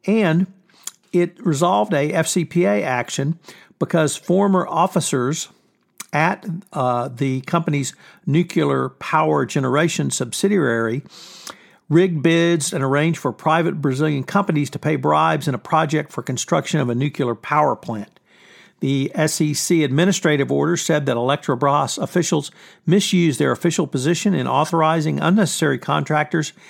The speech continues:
and inflating the cost of an infrastructure project at Electronuclear. In return, the construction companies paid the former Electronuclear officers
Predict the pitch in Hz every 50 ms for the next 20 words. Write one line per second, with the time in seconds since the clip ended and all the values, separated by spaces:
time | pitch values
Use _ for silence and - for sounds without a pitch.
0 | - - _ - 143 139 143 131 - - 165 156 160 156 156 143 135 120 - -
1 | 151 151 151 147 139 - - - - - - - - - - - - 135 139 147
2 | 147 151 151 147 - - 120 - - 160 143 - - - - - - 151 139 135
3 | 135 - 139 127 127 - - - - - - 131 135 135 - - - _ - -
4 | - - - _ _ - 135 131 127 143 143 139 - - 156 131 127 131 - -
5 | - 233 147 131 135 147 156 156 - - 131 107 107 101 104 104 _ _ _ _
6 | _ _ _ _ - _ - - 123 - - - - 165 185 220 214 - - 139
7 | 131 - - - 156 160 - - 170 143 - 175 175 - 165 143 - - - -
8 | 165 165 165 160 170 147 - - - - - - - 120 - - 185 196 202 196
9 | 185 175 - - 139 127 135 147 139 - - 139 123 131 135 156 160 160 - 170
10 | 151 147 139 139 - - - 147 156 - 185 160 - - 220 214 214 - -